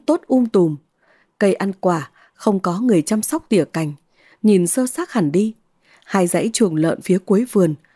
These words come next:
vẫn chắc chắn, chỉ phải thay mấy viên gói vỡ, dọn sạch sẽ bên trong là lại nuôi lợn được. Lát sau anh sang nhà bố mẹ.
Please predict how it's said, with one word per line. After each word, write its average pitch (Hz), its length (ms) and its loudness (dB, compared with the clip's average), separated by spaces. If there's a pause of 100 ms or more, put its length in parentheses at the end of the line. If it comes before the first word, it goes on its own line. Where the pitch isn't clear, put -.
(160)
vẫn 185 240 0
chắc 254 240 -6
chắn, 196 280 -2 (580)
chỉ 190 180 4
phải 156 300 -2
thay 202 200 -2
mấy 190 180 4
viên 220 220 2
gói 185 240 0
vỡ, 233 200 0 (440)
dọn 180 180 2
sạch - 220 -8
sẽ 185 220 -6
bên 220 240 -2
trong 202 280 -6 (280)
là 202 160 2
lại 170 240 0
nuôi 220 200 2
lợn 220 260 0
được. 180 220 0 (680)
Lát 240 160 0
sau 185 360 2
anh 196 220 -2
sang 202 240 -2
nhà 180 140 0
bố 165 160 0
mẹ. 226 280 -2